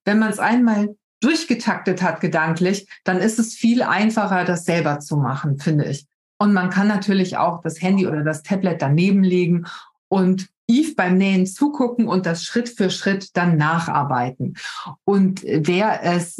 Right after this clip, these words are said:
lieber schriftlich hat, für den hat Yves auch ein ganz ausführliches E-Book geschrieben. Könnt ihr alles bei So Simple bekommen.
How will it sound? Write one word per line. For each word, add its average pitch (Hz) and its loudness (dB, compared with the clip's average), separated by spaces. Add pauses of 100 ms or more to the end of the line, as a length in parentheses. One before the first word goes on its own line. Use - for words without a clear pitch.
lieber 185 2
schriftlich 233 -2
hat, 220 0
für 175 0
den 196 2
hat 175 -2
Yves 208 -2
auch 170 -2
ein 160 0
ganz 175 0
ausführliches 175 -2 (340)
E-Book 240 2
geschrieben. 147 0 (800)
Könnt 233 0
ihr 226 0
alles 233 0
bei 185 0
So 185 -4
Simple 190 0
bekommen. 254 -2